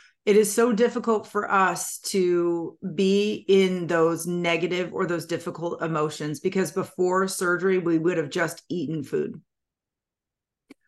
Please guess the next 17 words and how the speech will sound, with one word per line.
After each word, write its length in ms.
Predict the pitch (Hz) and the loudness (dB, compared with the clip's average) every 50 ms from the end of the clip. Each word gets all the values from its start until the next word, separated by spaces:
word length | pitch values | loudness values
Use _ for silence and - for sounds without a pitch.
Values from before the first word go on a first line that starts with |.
| _ _ _ | _ _ _
Before 600 | 175 180 180 180 - - 185 180 180 190 202 220 | -2 -2 -2 -2 -2 0 2 4 6 6 4 4
surgery, 600 | 226 226 247 226 214 208 196 202 196 196 196 196 | 2 2 2 4 4 4 4 2 2 4 4 4
right? 260 | 196 202 190 190 190 190 | 2 2 2 0 0 0
Somebody 320 | - - 208 190 208 214 | 0 0 2 4 4 4
would 120 | 214 220 | 4 4
have 80 | 208 202 | 2 2
said 240 | 202 220 196 190 190 | 2 2 2 2 2
something, 280 | 208 202 185 202 190 | 0 0 2 2 2
we 80 | 190 185 | 4 4
would 160 | 180 180 180 | 4 2 2
have 60 | 180 | 2
been 140 | 165 185 185 | 2 0 0
uncomfortable, 560 | 202 202 - 185 208 196 190 190 175 185 180 - | 0 0 0 2 0 2 0 0 -2 0 0 0
and 120 | - 185 | 0 0
we 80 | 185 180 | 0 0
would 180 | 175 185 180 | 0 2 0
have 140 | 175 165 - | 0 0 -4